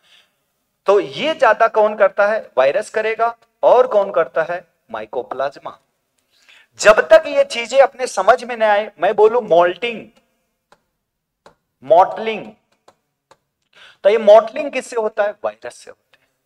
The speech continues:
किससे होता है? तो ये important symptoms आपको पता होनी चाहिए कि कौन।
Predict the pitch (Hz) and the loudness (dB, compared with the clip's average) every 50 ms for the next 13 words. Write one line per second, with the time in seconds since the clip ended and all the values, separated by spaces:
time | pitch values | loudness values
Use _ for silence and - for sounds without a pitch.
0 | _ _ _ 165 151 - - 226 214 220 220 - 214 180 120 - _ _ _ _ | _ _ _ -14 -10 -4 -2 -2 -2 -2 0 0 0 0 0 -4 _ _ _ _
1 | _ _ _ _ _ _ _ _ - 147 156 147 165 196 233 247 254 - 190 151 | _ _ _ _ _ _ _ _ -16 -14 -14 -8 -4 -4 -4 -4 -4 -8 -14 -16
2 | 160 156 - 143 143 139 - - 165 180 196 185 - - - 131 127 123 127 - | -16 -12 -6 -6 -6 -6 -6 -10 -12 -12 -12 -16 -20 -20 -20 -20 -20 -20 -10 -8
3 | 170 170 170 - - - _ - 117 120 - - - - 160 156 - _ 135 113 | -8 -8 -8 -14 -20 -20 _ -12 -12 -10 -10 -12 -10 -10 -12 -12 -10 _ -12 -12
4 | - - 139 139 147 147 - - 113 120 120 123 143 160 180 180 _ - - 117 | -10 -8 -6 -6 -6 -8 -10 -16 -18 -18 -18 -18 -20 -20 -20 -20 _ -14 -12 -12
5 | 98 92 _ _ _ _ 143 139 107 _ _ _ _ _ _ - _ _ - 143 | -12 -12 _ _ _ _ -16 -16 -16 _ _ _ _ _ _ -20 _ _ -18 -18
6 | - - 151 160 156 | -6 -2 0 0 0